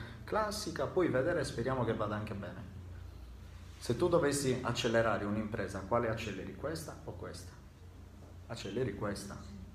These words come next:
Questo è fondamentalmente il motivo per cui intermediari no. Sul lungo termine, sul breve termine, se non sai quello che stai facendo,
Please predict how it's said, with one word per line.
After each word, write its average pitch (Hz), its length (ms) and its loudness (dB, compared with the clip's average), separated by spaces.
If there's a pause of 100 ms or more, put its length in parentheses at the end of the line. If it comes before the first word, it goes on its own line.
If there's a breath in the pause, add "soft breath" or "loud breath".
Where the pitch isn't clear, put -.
(100)
Questo 127 300 6
è 113 60 10
fondamentalmente 104 920 2
il 98 260 -2 (300 loud breath)
motivo 135 360 4
per 139 220 2
cui 131 600 4 (100)
intermediari 120 920 4 (360)
no. 101 220 -2 (1600 loud breath)
Sul 185 240 6
lungo 185 280 10
termine, 104 720 6
sul 151 260 6
breve 170 320 8
termine, 101 520 4
se 143 240 4
non 147 180 6
sai 135 260 6
quello 110 200 4
che 101 100 0
stai 120 180 2
facendo, 95 760 0